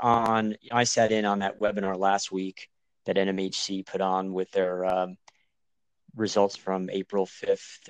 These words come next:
um, rent payments. And I know you had mentioned in, in our emails, um, you were seeing, um, ab-, above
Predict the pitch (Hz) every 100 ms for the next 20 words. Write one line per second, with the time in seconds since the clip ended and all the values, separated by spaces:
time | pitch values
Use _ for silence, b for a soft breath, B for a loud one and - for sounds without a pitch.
0 | 104 98 95 95 92 95 110 107 110 110
1 | 110 113 113 - - b b - - _
2 | _ 117 107 104 104 104 104 107 104 98
3 | 110 98 101 98 98 95 95 98 98 -
4 | 101 95 101 101 98 95 92 - - -
5 | 101 98 95 95 92 95 _ - 104 98
6 | 98 - 98 95 95 95 95 - - -
7 | _ - 95 92 92 92 101 87 - -
8 | - 113 107